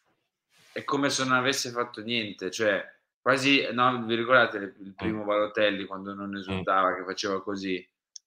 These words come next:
Speaker 1: Idem quando ha fatto quel, perché per me quel gol è di Leao, idem quando fa il quattro a due, cioè,
Speaker 2: Mm.
Speaker 1: eh, sembrava quasi, no? Qua-, quando eravamo sul tre a due,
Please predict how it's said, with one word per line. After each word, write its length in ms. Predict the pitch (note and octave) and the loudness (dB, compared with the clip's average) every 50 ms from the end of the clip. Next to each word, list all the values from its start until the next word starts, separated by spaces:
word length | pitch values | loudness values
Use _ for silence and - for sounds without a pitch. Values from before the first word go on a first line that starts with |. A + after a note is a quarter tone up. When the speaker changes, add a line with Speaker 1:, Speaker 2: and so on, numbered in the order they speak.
| _ _ _ _ _ - | _ _ _ _ _ 4
Speaker 1:
Idem 320 | C3+ D#3 D#3 D3+ C#3 B2 | 4 6 8 8 6 6
quando 240 | A#2+ A#2+ A#2 A#2 A#2 | 4 4 4 6 4
ha 40 | A2+ | 4
fatto 380 | - B2 B2 A#2 - - A#2+ A#2 | 6 6 4 4 4 -2 -4 2
quel, 260 | A#2 A#2 A2+ A2 A2 - _ _ _ | 2 2 2 2 -2 -6 _ _ _
perché 260 | - G#2+ G2 - G#2 | -6 -6 -2 -2 -2
per 140 | - G2+ G2 | -2 -2 0
me 180 | G#2+ A#2+ B2 | 2 2 2
quel 160 | G#2+ G#2 G2 F#2+ | 2 -2 -4 0
gol 240 | G2+ A2+ G#2+ F#2+ | 2 2 2 2
è 40 | F2 | 0
di 100 | E2 F2 | -4 -4
Leao, 640 | F2 F#2 F2+ F2+ F2 E2 E2+ F2 E2 - - _ _ | -2 0 2 4 4 4 4 2 0 -2 -10 _ _
idem 280 | - B2+ B2+ D3 C#3 A#2+ | -6 0 0 0 2 2
quando 240 | A#2+ A#2 A2+ A2+ | 0 0 0 0
fa 160 | G#2+ - A2+ G#2+ | 0 4 2 2
il 100 | G#2+ - | 2 4
quattro 340 | - G#2+ G2+ - G2+ F#2 | 2 2 2 2 -2 -2
a 20 | G2 | 0
due, 440 | A2 A#2+ A2+ G#2+ F#2+ F2 - _ _ _ _ _ _ _ _ | 0 0 2 2 0 0 -2 _ _ _ _ _ _ _ _
cioè, 340 | - - A2 A2 A2 G2 - | -2 2 4 4 4 2 2
Speaker 2:
Mm. 720 | G2+ F#2+ F#2 E2 - _ _ _ _ _ _ _ _ - G#2 | 0 -2 -4 -4 -8 _ _ _ _ _ _ _ _ -6 -2
Speaker 1:
eh, 840 | G#2+ G#2+ G#2 G2+ G2 F#2+ F#2 F2+ F2+ F2 E2+ D#2+ D#2+ D#2 - _ _ _ _ _ _ _ _ _ _ _ _ _ _ _ | 0 2 2 2 2 2 2 0 -2 -2 -4 -6 -10 -14 -20 _ _ _ _ _ _ _ _ _ _ _ _ _ _ _
sembrava 600 | _ - - - F3+ F#3 F#3+ F3 D3 B2+ A#2 A2 | _ -4 2 2 4 8 10 10 10 10 8 4
quasi, 520 | - - D3+ C3+ A#2+ A2 G#2+ G#2 G2+ G2+ - B2 | 10 10 10 10 10 8 2 -2 -4 -4 -2 2
no? 320 | C3 C#3+ D#3+ F3 F3+ - | 4 6 6 4 2 0
Qua-, 200 | - D#3+ D#3 D3 | 0 0 0 2
quando 200 | D3+ D#3+ F#3+ G3 | 4 2 6 6
eravamo 280 | F#3 E3 D#3+ D#3 D#3 D3+ | 6 6 6 4 0 -2
sul 200 | C#3+ - C#3 B2 | -4 -4 -6 -6
tre 140 | B2 B2+ C3 | 2 4 4
a 60 | C3 | 4
due, 560 | B2 A#2 G2 F#2 F#2+ G#2 A#2 C3+ - _ _ | 4 2 0 2 2 0 0 -2 -4 _ _